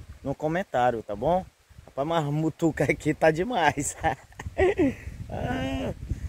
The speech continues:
é assim mesmo, né? Deixa aí o seu comentário aí, se você conhece ou não conhece, né? Se tem aí na, na sua, no seu, na sua in-, no interior, na,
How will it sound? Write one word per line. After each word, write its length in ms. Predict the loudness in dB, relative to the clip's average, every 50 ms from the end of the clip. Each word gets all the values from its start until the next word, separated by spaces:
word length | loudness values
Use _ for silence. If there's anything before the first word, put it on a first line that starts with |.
| 0 2
é 100 | 4 4
assim 200 | 4 2 2 4
mesmo, 340 | 4 4 4 4 0 -4 -10 -14 -14 -14 -12 -6
né? 320 | -2 0 2 2 2 0 -2 -8 -12 -10 -6
Deixa 300 | -4 -4 -2 0 2 2
aí 60 | 2
o 60 | 2
seu 200 | 2 -2 -4 -4
comentário 560 | -4 -6 -6 -4 -6 -4 -2 -2 0 0 2
aí, 400 | 0 0 0 0 0 0 -2 -2 -6
se 160 | -10 -10 -8
você 320 | -6 -6 -6 -4 -6 -6
conhece 580 | -8 -6 -10 -10 -6 -2 0 0 0 0 -2 -4
ou 80 | -6 -4
não 120 | -6 -6
conhece, 720 | -8 -10 -10 -8 -4 -2 0 2 4 2 2 0 -2 -6 -6
né? 260 | -4 -2 -2 -2 -2 -4 -10 -14 -16 _ _ _ _ _
Se 300 | _ -20 -8 -6 -4 -4
tem 260 | -4 -4 -2 0 2
aí 80 | 2 2
na, 300 | 2 2 2 2 2 0 -4 _ _ _ _ _ _ _
na 100 | -8 -8
sua, 460 | -8 -8 -6 -4 -2 -2 -2 -2 -2
no 120 | -4 -6 -8
seu, 380 | -6 -4 -2 -2 -2 -2 -4 -8 _ _ _ _ _ -10
na 80 | -10 -10
sua 180 | -8 -6 -4 -4
in-, 120 | -4 -6 _ _
no 240 | -10 -6 -4 -2 -2
interior, 840 | -4 -2 0 0 0 0 0 -2 0 2 4 4 4 6 6 4 2
na, 140 | 2 -2